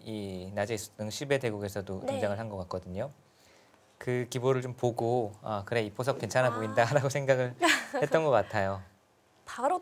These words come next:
Speaker 2: 또 실전에
Speaker 1: 네.
Speaker 2: 들어가네요.
Speaker 1: 지금 이 고침은 뭐 역시 장단점이 있죠. 날일자 고침이 확실히 이 귀의 실리를 차지하는 데 있어서는 유리하지만 이것은 변 쪽, 중앙 쪽으로 뻗어나갈 때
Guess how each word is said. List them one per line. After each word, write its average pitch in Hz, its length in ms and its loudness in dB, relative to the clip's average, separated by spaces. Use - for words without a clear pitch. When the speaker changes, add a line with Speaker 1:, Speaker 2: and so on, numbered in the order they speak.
Speaker 2:
또 240 280 4
실전에 247 640 -4
Speaker 1:
네. 107 540 4
Speaker 2:
들어가네요. 226 280 -6
Speaker 1:
지금 135 600 0
이 156 160 2
고침은 135 880 0
뭐 113 240 -8
역시 - 240 -10
장단점이 131 640 2
있죠. 107 320 -2
날일자 131 420 6
고침이 151 380 0
확실히 135 520 -2
이 120 80 -8
귀의 123 260 0
실리를 143 560 0
차지하는 131 400 0
데 113 160 0
있어서는 101 580 -4
유리하지만 117 720 0
이것은 127 460 0
변 127 260 0
쪽, 170 180 2
중앙 131 300 0
쪽으로 123 260 0
뻗어나갈 113 560 2
때 - 180 0